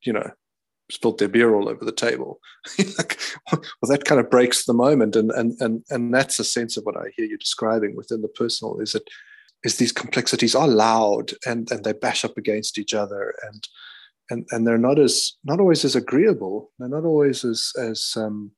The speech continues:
yeah, perhaps agreeable is a bit, I'm looking for something else, but in terms of just that interaction, it's, it's, it's very intricate, it's very complex, but, but I'm,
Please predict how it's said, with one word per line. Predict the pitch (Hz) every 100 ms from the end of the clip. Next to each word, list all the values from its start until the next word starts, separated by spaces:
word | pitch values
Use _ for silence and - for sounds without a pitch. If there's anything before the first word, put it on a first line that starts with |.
| _ _ _ _ _ _ -
yeah, | 131 127 113
perhaps | - 139 -
agreeable | 113 117 113 113
is | -
a |
bit, | 117 113
I'm | 123
looking | 120 - -
for | -
something | - 123 117
else, | 131 120 - -
but | 123
in | 120
terms | 117 131
of | 110
just | 117 -
that | 113
interaction, | 110 113 110 113 - 110 110
it's, | 123 - - - _
it's, | 143 -
it's | 160 -
very | - 151 170
intricate, | 143 120 113 - 113
it's | 123 -
very | 135
complex, | 131 131 123 117 107 -
but, | 117 110 -
but | 120
I'm, | 117 -